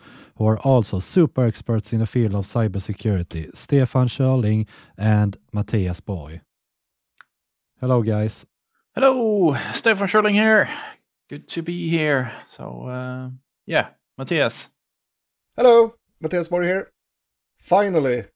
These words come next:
Speaker 3: So,
Speaker 1: <laughs>
Speaker 3: the, it, it
Speaker 1: Finally.
Speaker 3: took some time, but we finally started to record.
Speaker 2: Exactly. We've been talking about it for quite some time, and, uh,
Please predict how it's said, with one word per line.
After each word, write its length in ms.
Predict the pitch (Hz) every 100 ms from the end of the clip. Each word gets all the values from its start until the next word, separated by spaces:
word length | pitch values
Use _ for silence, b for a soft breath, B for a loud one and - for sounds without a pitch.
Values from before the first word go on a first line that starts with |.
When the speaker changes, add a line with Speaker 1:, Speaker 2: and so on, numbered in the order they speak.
| _ _ _ _ _ -
Speaker 3:
So, 180 | 196
Speaker 1:
<laughs> 140 | 175 156
Speaker 3:
the, 80 | 165
it, 100 | - - 226 B
it 140 | 185
Speaker 1:
Finally. 300 | - 160 196
Speaker 3:
took 220 | 151 117 104
some 220 | 165 139
time, 520 | - 156 139 131 131
but 220 | 139 135
we 180 | 147 147
finally 400 | 147 156 139 135
started 340 | - 139 123
to 100 | 113
record. 460 | 123 117 139 127 113 _ _ _ _ _ _ _ _ _ -
Speaker 2:
Exactly. 600 | - 143 226 92 101 - -
We've 100 | 120
been 140 | 123
talking 340 | 135 160 156 143
about 280 | 143 139
it 140 | - 135
for 420 | - 131 131 127 _
quite 280 | - 156 143
some 180 | - 143
time, 500 | 165 156 127 120 120 -
and, 420 | 113 120 127 127
uh, 360 | - - -